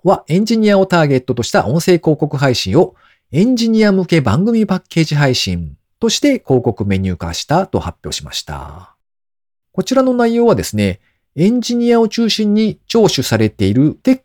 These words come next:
ク、ガジェット系の複数のポッドキャスト番組に対して広告を配信できるというメニューになっているそうです。数秒の音声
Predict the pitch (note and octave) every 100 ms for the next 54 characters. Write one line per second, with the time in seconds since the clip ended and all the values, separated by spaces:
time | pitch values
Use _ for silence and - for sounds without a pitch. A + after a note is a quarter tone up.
0 | _ G#2+ - - C3 G#3 - D#3 - A#2+
1 | F#2 _ B3 - - - A#3 C4+ G3 D#3
2 | D3+ - D#3 D3 D3+ D3+ C#3+ C#3 C#3 C3+
3 | C3 B2+ - C4 - D#3+ D#3 C3+ C4+ -
4 | B2 - G#2 F#2 - G3+ C4 A#3+ G#3 D#3+
5 | D3 C3+ A#2+ G#2 G#2 G3+ A#2 - E2+ D#2
6 | - A#1+ A1+ G1+ - - - _ _ _
7 | _ _ _ - B3 B3+ B3 B3 B3 G3
8 | G#3+ G#3